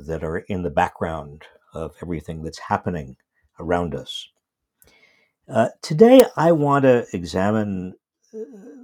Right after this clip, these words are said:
America's polarization, and why it exists, where it comes from, and, and also what it bodes for the future of this country. I got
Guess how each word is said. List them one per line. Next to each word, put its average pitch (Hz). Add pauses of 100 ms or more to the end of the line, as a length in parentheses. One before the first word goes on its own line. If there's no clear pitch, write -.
(140)
America's 117
polarization, 90 (960)
and 98
why 180
it 170 (400)
exists, 104
where 110
it 110
comes 104
from, - (120)
and, 95 (340)
and 95
also 120
what 107
it 107 (480)
bodes 107
for -
the 92
future 101 (320)
of 90
this 85
country. - (1040)
I 202
got 185